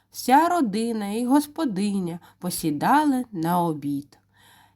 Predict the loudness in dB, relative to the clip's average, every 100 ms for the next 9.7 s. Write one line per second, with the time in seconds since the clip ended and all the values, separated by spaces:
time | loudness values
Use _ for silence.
0 | _ 2 2 2 0 -2 -2 -2 0 2
1 | -2 -8 -10 -10 -12 -2 0 2 2 0
2 | 0 0 0 -2 -6 -12 -10 -8 -10 _
3 | _ _ _ _ _ -2 2 4 2 0
4 | -4 -2 2 2 0 -4 -4 -2 -2 -2
5 | -2 -6 -8 -8 -8 -4 -4 -6 -14 _
6 | _ _ _ _ 0 2 2 2 2 2
7 | -4 -6 -4 -4 -4 -6 -10 -6 0 2
8 | 2 -2 -12 -14 _ _ -20 -4 -2 0
9 | -2 -2 0 0 0 -6 -10